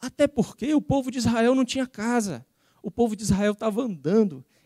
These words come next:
Eles eram seminômades, eu vou chamar assim. Mas eles, é, eles estavam caminhando e o Senhor tabernaculava com eles, estava junto deles. "É você, Davi, que vai?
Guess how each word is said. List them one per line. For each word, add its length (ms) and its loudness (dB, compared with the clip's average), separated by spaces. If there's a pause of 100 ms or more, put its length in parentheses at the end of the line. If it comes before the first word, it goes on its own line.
(100)
Eles 240 -8
eram 500 2
seminômades, 840 6
eu 60 4
vou 100 -2
chamar 360 -2
assim. 360 -6 (360)
Mas 180 2
eles, 260 2
é, 180 6
eles 280 4
estavam 640 2
caminhando 640 0
e 60 2
o 60 0
Senhor 500 -2 (240)
tabernaculava 1000 0
com 180 0
eles, 380 2 (160)
estava 420 0
junto 540 4
deles. 560 -4 (1000)
"É 100 -10
você, 480 -4
Davi, 240 -4
que 160 -12
vai? 320 -6